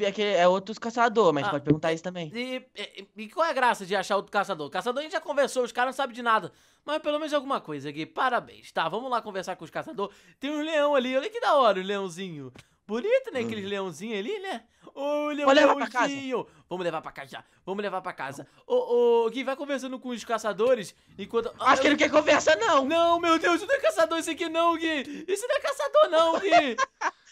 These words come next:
Speaker 1: Os leão também tá até dançando.
Speaker 2: Velho, como assim, leão? Os leões são. Será que os leões são vampiro? Leão vampiro?
Speaker 1: <gasps> Que legal!
Speaker 2: Não, não tem nada de legal. Eles tão ali junto com os vampiros.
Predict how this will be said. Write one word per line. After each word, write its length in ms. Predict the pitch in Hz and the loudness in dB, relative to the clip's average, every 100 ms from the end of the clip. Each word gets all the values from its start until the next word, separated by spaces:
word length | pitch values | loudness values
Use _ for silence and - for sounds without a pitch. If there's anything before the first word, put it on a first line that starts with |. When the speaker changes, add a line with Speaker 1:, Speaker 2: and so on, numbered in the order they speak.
| 302 | -8
Speaker 1:
Os 200 | - - | -6 -4
leão 260 | 269 262 247 | 0 2 2
também 180 | 240 233 | 0 0
tá 120 | 240 | 0
até 140 | 226 226 | 0 0
dançando. 460 | 240 - 262 269 | -2 -2 -6 -4
Speaker 2:
Velho, 380 | 240 311 427 302 | -2 0 0 -2
como 220 | 269 320 403 | -4 -4 -4
assim, 320 | 453 302 466 508 494 | -4 -8 -8 -6 0
leão? 540 | 302 294 294 294 285 | 4 4 4 2 -4
Os 100 | 262 | -8
leões 220 | 262 294 277 | -6 -6 -6
são. 100 | 302 _ _ - | -12 _ _ -18
Será 220 | 226 226 | -12 -10
que 100 | - | -8
os 100 | 240 | -6
leões 260 | 226 220 226 | -2 -2 -2
são 80 | 208 | -10
vampiro? 300 | 185 156 214 | -10 -10 -8
Leão 180 | 196 175 | -6 -6
vampiro? 540 | 165 202 247 156 120 _ _ _ _ _ _ _ - | -10 -10 -10 -10 -14 _ _ _ _ _ _ _ -20
Speaker 1:
<gasps> 40 | 98 113 113 98 - 82 71 139 - - | -14 -10 -10 -10 -12 -14 -16 -18 -20 -4
Que 120 | 208 | 4
legal! 1160 | 240 226 247 254 262 269 269 262 254 247 180 127 | 6 8 8 8 8 8 4 2 0 0 -2 -2
Speaker 2:
Não, 220 | 208 - _ _ _ | -8 -10 _ _ _
não 120 | 170 | -16
tem 180 | 170 208 | -14 -12
nada 240 | 190 226 262 | -8 -4 -4
de 140 | 262 | -2
legal. 380 | 240 180 202 190 | -2 2 2 2
Eles 140 | 175 | -2
tão 180 | 208 208 | -6 -6
ali 200 | 190 208 | -4 -6
junto 280 | 175 208 - | -8 -10 -12
com 80 | 214 | -12
os 60 | |
vampiros. 480 | 180 185 160 214 180 | -8 -8 -6 -8 -10